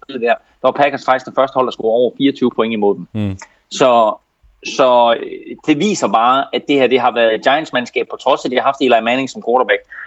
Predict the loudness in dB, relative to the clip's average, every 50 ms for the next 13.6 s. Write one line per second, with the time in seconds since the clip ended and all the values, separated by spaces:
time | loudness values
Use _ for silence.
0 | -18 -20 -20 -10 -4 -2 0 2 2 2 2 2 0 -2 -4 -8 -10 -12 -16 _
1 | _ _ _ _ _ _ _ _ _ _ _ _ _ _ _ _ _ -14 -8 -8
2 | -4 0 0 0 0 0 0 0 0 0 2 0 0 0 0 0 0 0 2 0
3 | -2 -2 0 -2 -2 0 2 2 0 0 0 -2 -2 -2 -2 -2 -2 -2 -2 -2
4 | -2 -6 -4 -4 -4 -4 -4 -8 -10 -10 -12 _ _ -12 -10 -8 -6 -2 -2 -2
5 | 0 2 0 0 0 0 2 2 4 4 2 2 2 2 2 0 2 2 2 2
6 | 0 -2 -6 -8 -8 -8 -8 -4 -2 -2 -2 -2 0 2 2 2 2 2 2 0
7 | 0 0 -2 -8 -12 _ _ _ _ _ -4 0 0 2 2 2 2 0 0 0
8 | -2 -2 -2 -2 -2 -6 -14 -16 -20 _ _ _ _ _ _ -20 -20 -20 -20 -10
9 | -4 0 0 2 2 2 2 2 2 0 0 0 -2 -2 -4 -2 0 2 4 4
10 | 4 4 2 2 0 0 -2 0 0 0 0 -2 -4 -4 -6 -8 -10 -10 -10 -12
11 | -14 -14 -16 -18 _ _ _ _ _ _ _ _ _ _ _ _ _ -20 _ _
12 | _ _ _ -4 -2 0 2 0 0 0 0 2 2 2 0 0 0 -2 0 0
13 | 0 0 0 0 0 2 0 0 -2 -4 -2